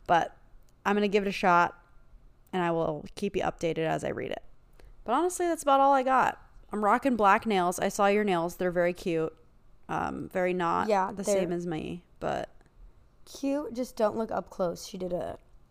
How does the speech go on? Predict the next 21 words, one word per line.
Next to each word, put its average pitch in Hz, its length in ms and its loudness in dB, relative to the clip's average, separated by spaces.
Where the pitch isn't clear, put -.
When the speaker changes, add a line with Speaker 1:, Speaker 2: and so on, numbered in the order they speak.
Speaker 2:
she - 120 -20
had 185 60 -14
a 180 80 -16
really - 160 -10
hard - 180 -12
time 175 200 -8
with - 80 -14
the 180 80 -10
hearts. 208 220 -6
Speaker 1:
Oh, 220 80 2
really? 196 500 2
<laughs> - 40 -10
Speaker 2:
Oh, 196 100 -2
yeah. - 220 -8
Speaker 1:
I 233 80 6
still 240 340 6
haven't 269 360 6
had 214 440 2
the 202 60 0
time 202 680 0
or 180 760 0